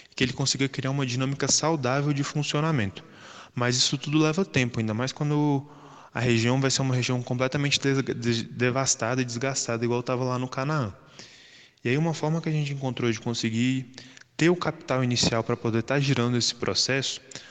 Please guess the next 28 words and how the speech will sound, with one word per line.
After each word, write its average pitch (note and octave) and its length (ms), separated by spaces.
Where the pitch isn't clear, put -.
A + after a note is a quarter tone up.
foi B2 160
fazer B2 220
um B2 80
sistema C3 420
de B2 140
cotas - 480
com B2+ 180
coagricultores, C#3 1080
onde A2+ 220
os G#2 80
coagricultores, A#2+ 760
eles A2+ 220
dão A2+ 100
uma A2+ 120
contribuição A2+ 680
mensal B2 800
e A#2+ 60
vão C3 140
poder B2+ 260
tá C3+ 140
buscando C#3+ 460
esses C3 240
alimentos B2 540
no, A#2+ 760
é, A2 380
esses A2+ 340
alimentos A2+ 360
semanalmente D3+ 800